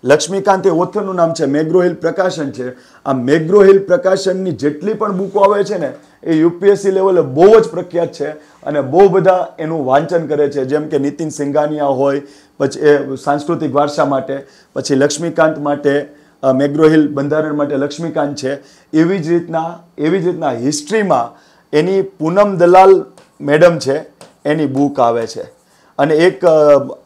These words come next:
આ પૂનમ દલાલની જે બુક છે ને, એમાં પ્રાચીન ઇતિહાસ થઈ જશે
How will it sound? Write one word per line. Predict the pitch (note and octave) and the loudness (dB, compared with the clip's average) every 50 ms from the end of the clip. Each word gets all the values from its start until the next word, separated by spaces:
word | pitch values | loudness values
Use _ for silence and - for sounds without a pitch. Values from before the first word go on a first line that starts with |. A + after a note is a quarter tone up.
| _ - | _ 0
આ | C#3+ D3 | 0 0
પૂનમ | C#3+ - D3+ D#3+ F3 F3+ F#3 | 0 0 -4 -2 -2 -2 0
દલાલની | F3 F#3 F3+ F#3 F#3 F#3+ F#3+ F#3+ | 2 2 4 4 2 2 0 -2
જે | D#3+ E3+ F#3+ | 2 2 2
બુક | E3+ F3+ G3 G3 | 2 2 -2 -2
છે | G3 G#3 G#3 | 0 -2 -2
ને, | F#3 | -2
એમાં | D#3 - D#3 D#3+ E3+ F3+ F#3 F#3 - _ _ _ _ - _ _ _ - | -2 -2 -2 2 2 2 2 0 -8 _ _ _ _ -20 _ _ _ 2
પ્રાચીન | D3 C3 D3+ D3 - G#3+ G#3+ G3+ | 4 4 4 2 0 -2 0 0
ઇતિહાસ | G3 F#3+ G3 F3+ G3 F#3+ F#3 F#3 - | 0 0 2 4 4 4 4 4 2
થઈ | E3 D3+ C#3+ | 0 0 2
જશે | C#3 C#3 C#3 - - | 2 2 2 2 -2